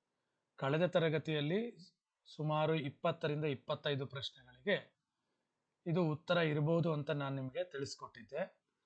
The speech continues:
ಕೆ ಪಿ ಎಸ್ ಸಿ ಅಧಿಕೃತವಾಗಿ ಇನ್ನೂ ಕೀ ಆನ್ಸರ್ ಬಿಟ್ಟಿಲ್ಲ. ಕೀ ಆನ್ಸರ್ ಬಿಟ್ಟ ಮೇಲೆ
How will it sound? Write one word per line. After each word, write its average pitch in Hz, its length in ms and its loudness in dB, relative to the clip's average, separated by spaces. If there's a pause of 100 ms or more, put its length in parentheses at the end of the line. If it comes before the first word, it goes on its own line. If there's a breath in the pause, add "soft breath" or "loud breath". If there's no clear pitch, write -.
(560)
ಕೆ 160 160 0
ಪಿ 190 140 2
ಎಸ್ 180 220 2
ಸಿ 190 140 4
ಅಧಿಕೃತವಾಗಿ 160 680 0
ಇನ್ನೂ 147 160 -2
ಕೀ 147 220 -4
ಆನ್ಸರ್ 143 280 -4
ಬಿಟ್ಟಿಲ್ಲ. 120 640 -10 (200)
ಕೀ 170 160 0
ಆನ್ಸರ್ 165 300 0
ಬಿಟ್ಟ 143 220 -4
ಮೇಲೆ 151 380 -6